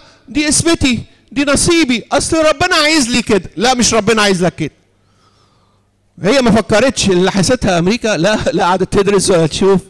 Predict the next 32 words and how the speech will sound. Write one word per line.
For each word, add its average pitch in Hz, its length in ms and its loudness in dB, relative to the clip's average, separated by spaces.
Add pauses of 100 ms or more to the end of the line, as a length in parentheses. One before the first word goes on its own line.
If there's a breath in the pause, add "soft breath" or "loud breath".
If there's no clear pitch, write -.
فاهمين 180 280 0
ولا 269 100 2
مش 202 100 0
فاهمين؟ 208 280 0 (460 loud breath)
مفيش 254 180 -2
اسم 233 200 0
ونصيب. 196 520 0 (400 soft breath)
وهي 233 260 2
لو 226 140 2
متدينة 202 520 2
شوية، 269 380 0 (100)
خلي 165 200 -2
بالك، 156 200 0
لو 143 140 -4
متدينة 170 400 0
شوية 165 240 2
تقول 190 220 0
لك 175 160 -2
إيه 165 80 2
بقى؟ 147 200 -2 (840 soft breath)
تقول 180 140 0
لك: 185 80 0
"ده 185 140 0
صليبي". 185 560 0 (340)
صليبك 175 420 -4
مين 175 160 -2
يا 156 80 -4
عم؟ 139 320 -4
أنت 185 160 -4
اللي 180 160 4
غلط. 196 280 2 (100)
<laughs> 165 200 2